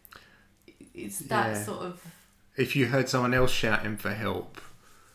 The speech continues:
Speaker 2: you'd be,
Speaker 1: Yeah.
Speaker 2: "Oh, for goodness sake, like, just get on with,"
Speaker 1: It's
Speaker 2: you know, and you're
Speaker 1: and you
Speaker 2: thinking
Speaker 1: do,
Speaker 2: that, I
Speaker 1: and
Speaker 2: know,
Speaker 1: you start
Speaker 2: it's
Speaker 1: judging the people around you. You start going, "Oh, you're not gonna cope well in labour if
Speaker 2: Yeah.
Speaker 1: you're screaming already.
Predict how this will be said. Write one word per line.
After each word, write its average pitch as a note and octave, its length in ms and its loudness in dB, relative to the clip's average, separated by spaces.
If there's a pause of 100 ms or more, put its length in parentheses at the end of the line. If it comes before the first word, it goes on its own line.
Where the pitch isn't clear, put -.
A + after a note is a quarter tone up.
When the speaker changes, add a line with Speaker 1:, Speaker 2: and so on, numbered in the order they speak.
Speaker 2:
you'd B3+ 80 -6
be, A#3 60 -4
Speaker 1:
Yeah. G3 480 2
Speaker 2:
"Oh, C3+ 100 -4
for - 120 -12
goodness C3+ 260 -8
sake, A#2+ 360 -8
like, A#2+ 140 -6
just C3 160 -8
get - 120 -6
on B2 100 -4
with," - 100 -4
Speaker 1:
It's D#3+ 80 6
Speaker 2:
you E3+ 80 10
know, E3 60 10
and - 500 4
you're E3 120 12
Speaker 1:
and D#3+ 40 8
you F3 120 10
Speaker 2:
thinking E3 240 12
Speaker 1:
do, D#3 80 10
Speaker 2:
that, - 200 4
I C#3 60 10
Speaker 1:
and C#3 100 10
Speaker 2:
know, D#3+ 160 8
Speaker 1:
you D#3 60 4
start D#4+ 240 4
Speaker 2:
it's - 100 -6
Speaker 1:
judging D#4 360 -2
the G3+ 60 -4
people A3 520 -4
around C4 320 -2
you. - 80 -6
You F3+ 180 -8
start - 280 -2
going, F#3+ 140 -2
"Oh, F#3 140 0
you're F3 160 0
not - 160 -4
gonna - 120 -16
cope - 260 -12
well - 120 -8
in - 140 -12
labour - 320 -8
if B2+ 60 -2
Speaker 2:
Yeah. C#3 80 0
Speaker 1:
you're B2+ 80 -4
screaming F#3+ 420 -4
already. F3+ 340 -6